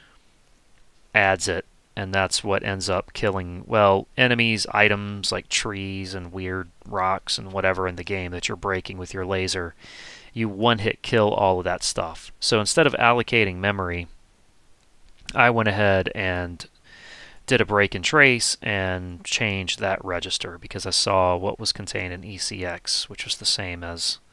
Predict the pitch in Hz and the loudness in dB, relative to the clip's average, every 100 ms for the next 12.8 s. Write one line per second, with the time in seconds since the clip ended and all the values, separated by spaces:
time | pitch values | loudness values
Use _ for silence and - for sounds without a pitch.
0 | _ - - - - - - - 87 82 | _ -20 -20 -20 -20 -20 -20 -12 -8 -8
1 | - - - - - - - - - _ | -8 -6 -6 -6 -10 -8 -6 -8 -14 _
2 | _ _ _ _ _ _ _ - _ - | _ _ _ _ _ _ _ -20 _ -10
3 | - - - 95 90 - - 95 90 92 | -6 -6 -6 -8 -8 -10 -6 -4 -4 -4
4 | 113 113 92 98 123 117 95 - 92 90 | -4 -2 -2 -2 -2 0 0 -2 0 -4
5 | 90 90 90 87 85 - - 101 - 113 | -6 -6 -4 -4 -4 -6 -8 -10 -8 -10
6 | 98 - 101 95 95 - - - - - | -12 -14 -16 -10 -6 -6 -4 -6 -6 -6
7 | - - _ _ _ _ _ - - - | -4 -6 _ _ _ _ _ -20 -20 -20
8 | - - - - - - - - - - | -20 -20 -18 -18 -16 -16 -18 -20 -20 -20
9 | _ _ - - 127 147 156 123 135 127 | _ _ 0 2 4 4 4 4 4 4
10 | - 120 120 117 - 107 101 98 98 98 | 4 0 0 0 0 -2 0 2 2 0
11 | 90 87 85 - 98 - - 101 107 101 | -4 -4 -2 -2 -4 -6 -6 -2 0 0
12 | - 120 - - 113 104 98 - | -2 -2 0 2 2 0 0 -4